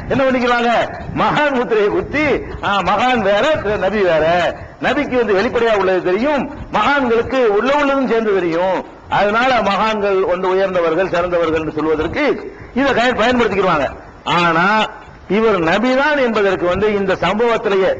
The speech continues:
இதுல அவர் பயன்படுத்தின வார்த்தையிலேயே ஆதாரங்கள் இருக்கிறது. என்ன ஆதாரம்? "அல்லம்னாஹு மின் லதுன்னா இல்மா",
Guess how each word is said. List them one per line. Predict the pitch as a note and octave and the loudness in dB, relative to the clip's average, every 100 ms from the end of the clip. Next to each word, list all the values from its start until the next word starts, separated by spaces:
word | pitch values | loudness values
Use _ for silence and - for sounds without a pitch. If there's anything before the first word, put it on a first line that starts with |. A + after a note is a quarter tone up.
| - - - | -6 -16 -8
இதுல | - A4 | -2 2
அவர் | G3+ G#3 | 2 0
பயன்படுத்தின | G3+ A3 A#3+ A#3+ G#3+ | 0 0 0 0 0
வார்த்தையிலேயே | E3+ F#3 - B3 B3 B3 A3 - - - - | 0 0 0 0 0 2 0 -2 -10 -16 -4
ஆதாரங்கள் | E3+ A3 G#3 F#3+ G3+ | 0 2 2 2 0
இருக்கிறது. | E3 C#3+ C#3 A2 - | 0 0 0 -2 -2
என்ன | F#3 A#3 | 0 2
ஆதாரம்? | A3 G#3+ G#3+ G#3+ A3+ A#3+ A#3 - - - B2+ | 2 2 2 0 0 0 -2 -6 -14 -6 -2
"அல்லம்னாஹு | A3 B3 B3+ A#3 G#3 G#3 G3 | 0 0 0 2 0 0 -2
மின் | F3 B3+ | -2 0
லதுன்னா | B3 A#3+ A3+ A3 | 0 0 0 0
இல்மா", | F3+ E3+ D3 D3 E3+ C#3+ | 0 -2 -2 -2 -2 -2